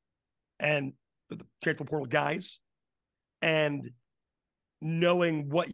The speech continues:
you have coming back. So many guys coming back that have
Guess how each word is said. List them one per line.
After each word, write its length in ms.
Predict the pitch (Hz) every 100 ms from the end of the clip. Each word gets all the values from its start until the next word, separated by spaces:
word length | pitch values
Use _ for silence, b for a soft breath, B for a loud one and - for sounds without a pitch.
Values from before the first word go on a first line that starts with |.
| _ -
you 160 | 156
have 260 | 139 151 -
coming 220 | 147 139
back. 240 | 127 - - _ _ _ _
So 280 | - 190 185
many 140 | 190
guys 500 | 165 156 151 147 151 - b -
coming 260 | 175 196
back 280 | 160 151 156
that 120 | - 127
have 280 | 135 131